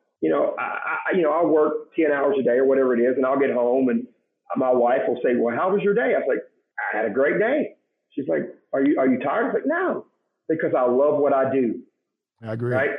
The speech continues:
Speaker 2: Amen.
Speaker 1: I found my calling. So I tell the students, "Find your calling, find your lane. And if you like work with your hands, you like, you, you, you, you wanna think that through, talk to me. And let, let, let's,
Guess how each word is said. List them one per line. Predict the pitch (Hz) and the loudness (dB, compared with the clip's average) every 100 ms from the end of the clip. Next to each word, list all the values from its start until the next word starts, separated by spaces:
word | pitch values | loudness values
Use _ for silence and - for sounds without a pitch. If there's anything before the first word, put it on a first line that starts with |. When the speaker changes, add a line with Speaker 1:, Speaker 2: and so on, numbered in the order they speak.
| - - | -12 -12
Speaker 2:
Amen. | 107 127 120 | -6 -4 -2
Speaker 1:
I | |
found | 147 143 165 | -2 0 0
my | 160 151 | 0 -2
calling. | - 214 156 120 113 - _ | 0 2 4 2 -2 -6 _
So | 165 147 - | 0 0 0
I | 180 - | -4 -4
tell | 269 | -4
the | 240 | -2
students, | - 247 131 - _ - | -2 -2 -2 -6 _ -10
"Find | 185 262 | -4 0
your | 269 - | 0 -2
calling, | 220 208 135 - | -2 0 0 -2
find | 185 233 | -2 0
your | 226 180 | 2 2
lane. | 185 165 127 117 - _ | 2 0 0 -4 -10 _
And | 220 | -4
if | 226 | 0
you | 220 214 | 2 0
like | 247 | 0
work | 233 233 | 0 0
with | 233 | 0
your | 196 185 | 0 0
hands, | 233 247 233 180 | 2 2 2 2
you | 180 | 2
like, | 214 214 - | 2 -2 -6
you, | 175 - | -8 -6
you, | - 165 180 - | -4 0 0 -2
you, | 165 - | -6 -2
you | 160 | 0
wanna | 151 220 214 | 2 2 2
think | 226 247 - | 2 0 0
that | 247 247 | -2 -2
through, | 247 262 262 208 - _ _ _ - | 0 2 2 -2 -8 _ _ _ -4
talk | 226 202 | -4 0
to | 165 | 0
me. | 123 - - _ _ _ | 0 -2 -8 _ _ _
And | 190 208 | 0 2
let, | 220 | 4
let, | 214 220 | 4 4
let's, | 220 | 2